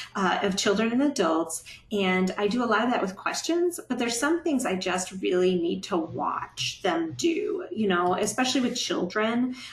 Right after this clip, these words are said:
I really wanna see them play and see how they interact with the world and things like that. And so that's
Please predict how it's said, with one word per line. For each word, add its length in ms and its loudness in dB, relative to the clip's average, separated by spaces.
I 40 2
really 280 2
wanna 220 2
see 320 0
them 220 0
play 500 -2
and 160 -2
see 140 -4
how 120 -2
they 160 0
interact 440 -4
with 100 -12
the 80 -8
world 260 -4
and 140 -6
things 220 -8
like 160 -10
that. 320 -6
And 180 -2
so 320 0
that's 400 0